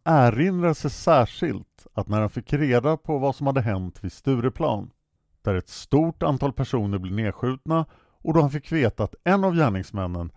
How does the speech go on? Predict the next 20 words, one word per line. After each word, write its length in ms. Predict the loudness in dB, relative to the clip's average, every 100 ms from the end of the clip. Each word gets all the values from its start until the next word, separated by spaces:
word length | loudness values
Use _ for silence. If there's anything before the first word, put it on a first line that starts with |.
| _ _
hade 200 | -6 -6
sydamerikanskt 1120 | -6 -4 -2 0 0 -4 -4 -6 -6 -6 -4
ursprung 580 | -6 -6 -6 -6 -6 -8 _ _ _
kände 320 | 0 2 2
han 220 | 0 -2 -6
stor 840 | -12 -20 _ 0 0 0 -6 -4
oro 720 | -2 -2 -2 -2 -4 -6 -8 -14 _ _
för 200 | -4 2
att 120 | 2
det 80 | 2
kunde 260 | -2 0 2
vara 260 | 4 2 0 2
hans 400 | 2 2 -2 -2
vapen 680 | 0 0 -2 -2 -2 -6
som 220 | -8 -4 0
var 280 | 2 0
involverat 840 | -2 -4 -2 -4 -2 0 0 -2 -6 -10
i 100 | -4
detta 380 | -4 -6 -6 -8
brott. 540 | -6 -10 _ _ -20